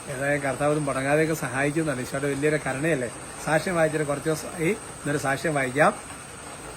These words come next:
ആ, ഈശോ മിശിഹായെ സ്തുതിയായിരിക്കട്ടെ. എത്രയും സ്നേഹ ബഹുമാനപ്പെട്ട് വിനിയോഗിച്ച എൻ്റെ പേര് അനു.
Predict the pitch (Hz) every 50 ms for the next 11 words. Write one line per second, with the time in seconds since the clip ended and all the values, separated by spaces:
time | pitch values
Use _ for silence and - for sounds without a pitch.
0 | - - - - 143 139 135 135 139 135 135 135 131 - 151 147 135 147 143 127
1 | 143 139 143 147 139 143 139 156 151 156 147 - 143 143 143 147 143 139 - -
2 | - 139 143 143 143 139 135 135 151 143 139 131 135 135 131 131 135 139 139 127
3 | - 156 165 180 - - - - - - - - - 143 147 156 147 151 147 143
4 | 135 131 131 139 156 190 226